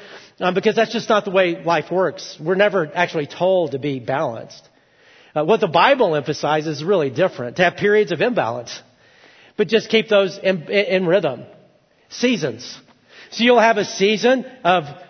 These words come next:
work, you have a season of this, a season of that. And there's a way to keep life in healthy rhythm where you're all in, in, in this, and then you're all in over here. And as long as we can keep healthy season, health, healthy rhythm,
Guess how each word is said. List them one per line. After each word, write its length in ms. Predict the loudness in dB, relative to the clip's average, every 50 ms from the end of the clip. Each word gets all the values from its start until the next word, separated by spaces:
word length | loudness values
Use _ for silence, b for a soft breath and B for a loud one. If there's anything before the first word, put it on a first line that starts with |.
| -20 _ -18
work, 500 | -12 -4 0 2 4 4 4 2 2 2
you 60 | 2
have 100 | 2 0
a 60 | -2
season 420 | -2 -2 -2 0 0 0 -2 -2 -2
of 100 | 0 0
this, 240 | 2 0 0 -2
a 60 | -6 -6
season 440 | -2 0 0 0 0 -2 -2 -2
of 120 | -2 0 2
that. 340 | 2 2 2 0 -2 B B B B B B B
And 180 | 0 2 4 4
there's 180 | 4 4 4
a 140 | 4 2 2
way 360 | 2 2 4 4 4 4 2
to 120 | 0 -4 -6
keep 340 | -4 -2 -2 -2 -2 -4 -4
life 400 | -2 0 2 2 2 0 0 -2
in 100 | -4 -2
healthy 520 | 0 0 0 0 0 0 -2 -2 -2 -4
rhythm 640 | -8 -10 -6 0 2 2 2 2 0 -4 -4 -4 -6 B B B B B B
where 100 | 2 2
you're 200 | 4 4 4 4
all 260 | 4 4 4 4 6
in, 280 | 6 4 4 2 0 -6 -12 -18 -20 -20 -20 _ b b b b b b b b b b
in, 260 | 2 4 4 4 2
in 140 | 2 2 2
this, 200 | 2 0 0 0
and 140 | 0 2
then 120 | 2 2 4
you're 180 | 4 2 2
all 240 | 4 4 4 4 4
in 160 | 2 2 2
over 260 | 2 2 2 2 0 2
here. 320 | 2 2 2 0 0 -2 B B B B B B B
And 120 | 0 0
as 120 | 0 2 2
long 260 | 2 2 2 2 0
as 100 | -2 0
we 140 | 0 -2 0
can 160 | -2 -4 -2
keep 220 | -2 -4 -2 0
healthy 320 | 0 0 0 0 -2 -6 -4
season, 440 | -2 -2 -2 -2 -2 -2 -4 -2
health, 280 | 0 -2 -2 -2 -4 -6
healthy 360 | -2 0 0 0 0 -2 -8
rhythm, 600 | -4 0 2 2 2 2 2 -2 -2 -2 -6 -8